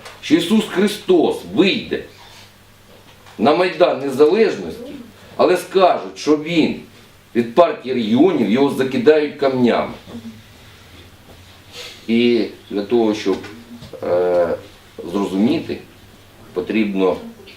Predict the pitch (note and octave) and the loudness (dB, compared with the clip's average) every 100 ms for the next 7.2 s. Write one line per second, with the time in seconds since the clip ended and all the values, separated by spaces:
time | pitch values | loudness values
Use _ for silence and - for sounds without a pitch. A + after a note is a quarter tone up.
0 | - - - - A3+ - - - - - | -20 -20 -4 -2 -2 -6 -20 -20 -18 -4
1 | F#2 E3 A#3 F#3 G#3 E3 C#3 F#2+ A2 - | 0 4 2 4 2 2 -4 -10 -14 -14
2 | - - - - C4+ - - - - - | -18 -20 -20 -20 -20 -20 -20 -20 -20 -20
3 | - - - - C3+ G3 F#3+ G3+ F#3 G3+ | -20 -20 -20 -2 2 2 4 2 4 2
4 | F#3+ - F3+ F3 E3 D#3+ D#3+ E3 D#3+ D3 | 2 0 0 0 0 -2 2 4 4 2
5 | C#3+ C#3+ B2 - A#2 - B2+ B2 C#3 C#3 | 2 0 -4 -4 -4 0 -2 0 0 -2
6 | - - - - - - - - E3 D#3 | -4 -18 -20 -20 -20 -20 -20 2 4 4
7 | G#2+ | 0